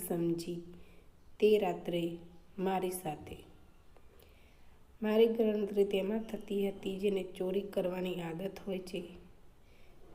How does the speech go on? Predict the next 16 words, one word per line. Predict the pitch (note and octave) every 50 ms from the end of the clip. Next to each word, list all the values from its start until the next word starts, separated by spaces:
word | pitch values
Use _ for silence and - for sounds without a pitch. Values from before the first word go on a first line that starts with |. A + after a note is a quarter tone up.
| - -
જ્યાં | G#3+ A3 A#3
પણ | A3+ A#3 A#3 A#3 A3
કામ | - G#3 G3+ G3+ G3+
કરતો | - A#3+ G3 F#3 - - G#3+
હતો, | G#3+ G#3+ G#3+ G#3+ - G3 F3 D#3 - - - - - - - - - - - -
જ્યાં | G3+ G3 G3+ G3+ G3+
જ્યારે | G3 G3 F3+ F3+ F3+ G3 G3+
પણ | G3+ - G#3 G3 G3
મને | F#3+ F#3+ F#3+ F#3+ F3+
તક | - - F#3 F3+ - - F#3+
મળતી, | F#3 F3+ F3+ - - F#3+ E3+ - - - - - - - - - - - - - - - - -
ત્યારે | - A#3 A3+ B3+
હું | B3+ B3 B3+ B3+ B3
ખરાબ | - - G#3 F#3+ G3 G3+ F#3 F#3
ઈરાદા | F3+ F3 F3+ F#3 F3+ E3+ F3+ F3+
સાથે | F3 - - D#3+ D#3+ - - E3 F3